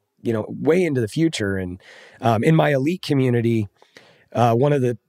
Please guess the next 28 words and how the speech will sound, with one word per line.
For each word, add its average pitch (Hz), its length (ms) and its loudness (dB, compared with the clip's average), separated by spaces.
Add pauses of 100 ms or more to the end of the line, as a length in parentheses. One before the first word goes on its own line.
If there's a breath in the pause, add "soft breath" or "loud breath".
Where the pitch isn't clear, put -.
(100)
we're, 127 360 0
we're 131 140 0
gonna 131 120 2
have 131 140 0
Michael 120 460 -4 (160)
Flight 156 360 -2
come 123 180 -4
in 110 160 -2
and 101 120 -4
talk 143 260 -2
about 117 240 -4
the - 80 -20
future 120 520 -4
of, 95 340 -6 (580 soft breath)
of, 104 600 -4
you 123 80 0
know, 110 100 2
blockchain 131 640 0
and 107 140 -6
real 139 180 0
estate. 101 420 -4
We 117 120 0
had 127 120 0
him 120 80 2
on 110 100 0
the 95 60 -6
podcast, 135 640 -4
but 101 200 -6